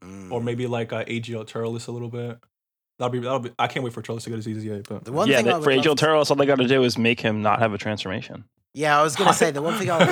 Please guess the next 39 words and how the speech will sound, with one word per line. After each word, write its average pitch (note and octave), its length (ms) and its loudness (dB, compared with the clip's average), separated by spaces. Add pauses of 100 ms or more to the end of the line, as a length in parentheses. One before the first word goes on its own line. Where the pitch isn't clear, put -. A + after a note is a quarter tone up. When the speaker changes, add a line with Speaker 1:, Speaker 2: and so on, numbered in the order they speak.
Speaker 1:
love - 160 2
Speaker 3:
<laughs> - 0 -
Speaker 1:
to C#3+ 80 -4
see, C#3+ 260 -2
which A2+ 180 -8
I B2 80 -2
don't C4+ 120 2
know A#2 80 -4
if A2+ 120 -8
they A2 160 -6
would A#2 200 -10
go A2 180 -6
that F#2+ 220 -6
far, G2 360 -2
but F#2+ 140 -6
imagine C3 340 -6
if C#3 100 -10
they B2+ 160 -6
took - 300 -10
those G#2 280 -8
units F#2+ 380 -10
like F#2+ 220 -8
Turles G2 640 -8
and F#2+ 180 -14
Android F#2 340 -14
thirteen F#2+ 520 -8
and F2+ 160 -8
they F#2+ 80 -6
made G#2 240 -8
it F#2 100 -12
so G2 160 -8
their F#2+ 140 -12
transformation G2 680 -12
was F2 140 -12
actually F#2+ 500 -10
an E2+ 120 -12
active F2+ 440 -12
skill D2+ 300 -10
rather D#2 260 -14